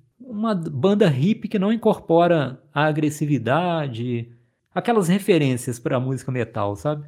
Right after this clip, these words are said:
O que é uma grande bobagem, né? Mas é só um pouco, assim, pra gente entender também esse momento, né? Esse caldeirão inicial do rock, né? Com essas duas bandas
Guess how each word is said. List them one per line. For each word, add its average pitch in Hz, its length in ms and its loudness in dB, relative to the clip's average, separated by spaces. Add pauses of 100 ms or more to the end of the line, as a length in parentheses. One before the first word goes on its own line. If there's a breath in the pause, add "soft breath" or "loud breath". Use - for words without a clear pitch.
O 208 80 -12
que 277 160 -6
é 262 60 -2
uma 240 160 0
grande 180 240 0
bobagem, 135 560 0
né? 170 240 -6 (180)
Mas 156 540 -12 (880)
é 156 300 -6
só 180 180 0
um 196 80 -2
pouco, 175 280 0
assim, 160 180 -2
pra 156 160 -2
gente 160 260 -4
entender 151 520 -2
também 135 500 -4 (480)
esse 165 220 4
momento, 143 480 0
né? 147 100 0
Esse 151 380 -4 (200)
caldeirão 170 600 2
inicial 156 500 -2
do 135 140 -4
rock, 120 360 -4
né? 131 120 -8
Com 135 100 -14
essas 135 240 -6
duas 135 300 -8
bandas 135 440 -8